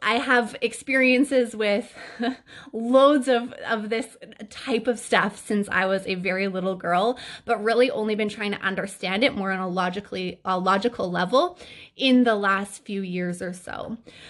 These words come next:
So let me break down what I mean when I say spirit team, because if you do follow me on Instagram, you've probably heard me use that phrase before.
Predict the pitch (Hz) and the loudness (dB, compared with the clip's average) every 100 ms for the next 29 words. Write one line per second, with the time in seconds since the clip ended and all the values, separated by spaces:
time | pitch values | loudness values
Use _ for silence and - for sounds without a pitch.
0 | - - _ _ - - 294 277 208 135 | -20 -20 _ _ -16 2 6 6 6 2
1 | - - _ _ _ - 240 349 539 605 | -8 -14 _ _ _ -6 -2 0 0 0
2 | 302 320 302 247 233 233 233 - 220 320 | 0 0 2 0 2 2 2 0 0 4
3 | 480 277 240 247 233 233 226 214 202 - | 6 6 6 4 2 0 -2 0 0 -2
4 | - 196 185 175 - 185 170 185 240 - | -8 -2 0 0 -2 -6 -4 0 0 2
5 | 247 262 320 403 403 180 175 180 185 180 | 2 4 6 6 4 0 0 -4 -4 -4
6 | 196 185 170 180 196 - 330 311 254 285 | -6 -6 -4 -4 -6 -6 -2 0 2 2
7 | 233 208 190 185 180 175 - - - 190 | 2 0 0 -2 0 0 -2 -12 -6 -2
8 | 214 262 - 277 - 294 320 381 | 2 0 0 -2 0 0 0 -2